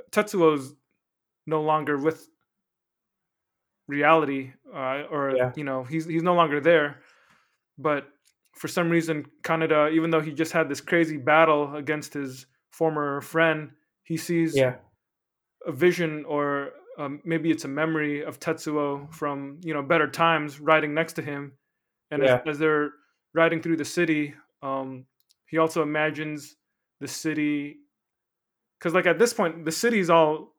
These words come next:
Speaker 1: in ruins and to, like, all the buildings are crushed and there's rubble everywhere. But,
Speaker 2: Uh-huh.
Speaker 1: but, uh, there's also a, a vision of them as they ride through the city, of the city back in,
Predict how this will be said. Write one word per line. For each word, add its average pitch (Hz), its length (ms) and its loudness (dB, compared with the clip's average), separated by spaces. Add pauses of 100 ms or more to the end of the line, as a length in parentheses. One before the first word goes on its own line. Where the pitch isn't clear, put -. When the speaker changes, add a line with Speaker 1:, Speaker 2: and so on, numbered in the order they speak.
(120)
Speaker 1:
in 143 180 -6
ruins 160 440 0
and 139 160 -8
to, 147 200 -10 (200)
like, 156 140 -6
all 175 120 4
the 160 60 0
buildings 160 380 2
are 147 80 2
crushed 156 460 0
and 143 220 -6 (260)
there's 139 160 -8
rubble 165 340 2
everywhere. 180 640 0
But, 147 340 -4 (120)
Speaker 2:
Uh-huh. 143 180 4
Speaker 1:
but, 147 100 -4
uh, 143 80 -2 (1080)
there's 156 260 -4
also 160 320 2
a, 139 200 -6
a 170 80 -6
vision 156 360 -2
of 131 140 -6
them 151 180 0
as 147 120 -6
they 147 60 -4
ride 151 200 0
through 151 120 -6
the 135 80 -10
city, 147 440 -4
of 135 140 -8
the 135 60 -10
city 151 540 -2 (100)
back 151 360 -2
in, 143 320 -8